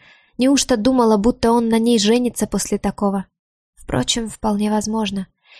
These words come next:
Ильма привыкла получать всё, что пожелает, и мужчина не исключение. Но как же больно, если это правда. Больно за неё. Сама вырыла себе яму. «Аньяри», повторил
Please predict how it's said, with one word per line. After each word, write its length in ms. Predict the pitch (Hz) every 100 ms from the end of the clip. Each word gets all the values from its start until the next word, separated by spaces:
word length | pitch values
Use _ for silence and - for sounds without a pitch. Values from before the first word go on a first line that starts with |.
| -
Ильма 280 | 294 277 262
привыкла 480 | 247 240 254 226
получать 460 | 208 208 208 - 214
всё, 240 | - 220
что 160 | 208 202
пожелает, 600 | - 202 226 226 208 202
и 40 |
мужчина 460 | 202 202 - 233 233
не 160 | 208 202
исключение. 760 | - 214 - 240 214 202 196 - - - - _ _ _ _
Но 100 | 220
как 260 | 226 285 254
же 120 | 233
больно, 560 | 214 196 247 247 202 190 _ -
если 360 | 214 196 214
это 160 | 208 220
правда. 460 | - 233 190 190 - _ _ _ -
Больно 640 | 202 202 240 262 208 196 - _ _ -
за 160 | 214 226
неё. 380 | 240 226 190 175 _ _ _ _ _ -
Сама 400 | - 254 247 226
вырыла 340 | 214 208 202
себе 280 | - 202 202
яму. 380 | 196 202 196 190 _ _ _ _ _ _ _ _ _ -
«Аньяри», 760 | 214 220 226 247 233 202 196 _ _ _ _ _
повторил 460 | - 214 214 208